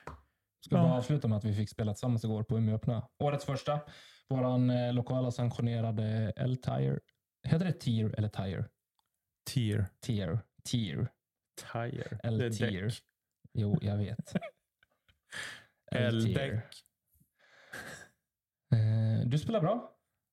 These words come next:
Speaker 1: Okej.
Speaker 2: Ja, okej spelar jag.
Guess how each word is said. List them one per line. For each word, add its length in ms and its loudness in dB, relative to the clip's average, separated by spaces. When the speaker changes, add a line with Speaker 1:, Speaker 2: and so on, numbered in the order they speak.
Speaker 1:
Okej. 140 2
Speaker 2:
Ja, 360 0
okej 580 -2
spelar 340 -6
jag. 80 -12